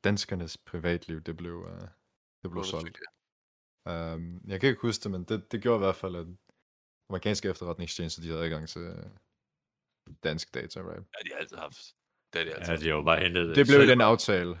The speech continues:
Speaker 1: øh, der, right?
Speaker 3: Ja, det er jo, det var jo
Speaker 1: Den
Speaker 3: bare
Speaker 1: blev
Speaker 3: en,
Speaker 1: lavet der.
Speaker 3: det var bare en pæn måde at sige på, "Hør, enten giver I os bare
Speaker 1: Mm.
Speaker 3: lov, eller også så gør vi det anyway."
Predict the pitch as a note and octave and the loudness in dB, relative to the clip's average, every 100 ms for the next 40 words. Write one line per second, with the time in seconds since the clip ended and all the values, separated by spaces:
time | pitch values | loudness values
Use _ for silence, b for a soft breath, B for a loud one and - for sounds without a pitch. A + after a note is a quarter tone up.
0 | - A2+ F2+ E2+ F2 E2+ F#2 D#2 D#2 D#2+ | -12 -10 -8 -8 -8 -2 -2 -2 -6 -8
1 | - _ - G#2 F#2+ G2 F2+ E2+ F2+ E2+ | -14 _ -2 2 4 4 2 0 0 4
2 | F2+ G2 G#2 G#2 F#2+ E2 G#2 F#2+ F2+ F#2 | 6 6 6 4 2 -2 0 0 2 0
3 | F2 G2+ F#2 F#2+ E2+ G2 F2+ F#2+ F2+ - | 0 -2 -2 -4 -4 -6 -6 -4 -6 -6
4 | A2+ G#2 G2+ G#2+ A#2 F2+ D#2 D2 F2 E2 | -2 0 0 -4 -6 -8 -8 -6 -4 -4
5 | B2 - G#2+ F#2 - F#2+ F2 E2+ E2 D#2+ | -6 -8 -8 -8 -8 -6 -4 -4 -4 -8
6 | E2 D#2 | -12 -14